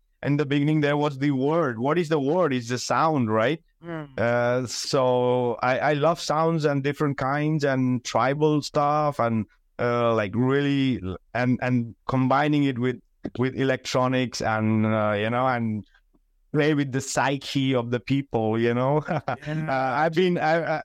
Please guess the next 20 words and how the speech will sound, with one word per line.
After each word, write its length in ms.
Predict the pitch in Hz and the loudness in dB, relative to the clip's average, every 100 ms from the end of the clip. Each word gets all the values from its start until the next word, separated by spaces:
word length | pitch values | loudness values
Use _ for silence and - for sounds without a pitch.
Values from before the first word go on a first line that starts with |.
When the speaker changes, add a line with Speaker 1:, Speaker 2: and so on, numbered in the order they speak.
| _ | _
Speaker 1:
I 120 | 151 | -2
played 280 | 165 180 190 | 2 2 2
for 120 | 196 | 0
parties 440 | 180 160 170 190 170 | 2 2 2 0 2
that 160 | 156 151 | 2 2
have 240 | 147 151 143 | 0 2 2
gone 220 | 156 156 | 2 2
for 180 | 156 147 | 0 2
eight 180 | 156 | 2
hours 340 | 151 143 143 - | 2 2 0 -4
straight. 540 | - 147 127 - - - _ _ _ - | -2 0 -2 -6 -18 -18 _ _ _ -2
Speaker 2:
Oh, 380 | 226 233 226 180 _ | 2 2 2 -2 _
cool, 560 | - 311 285 285 262 202 | -4 -2 2 4 4 4
man. 460 | 151 139 147 160 165 _ - | 2 0 2 0 -4 _ 2
Oh, 340 | 170 190 175 - _ _ 165 | 4 4 0 -8 _ _ 2
I 120 | 190 | 2
gotta 260 | 196 196 | 4 2
go 220 | 170 175 170 | 4 2 2
to 180 | 143 | -2
Spain, 580 | 131 - 165 165 143 120 | -12 2 4 4 0 -8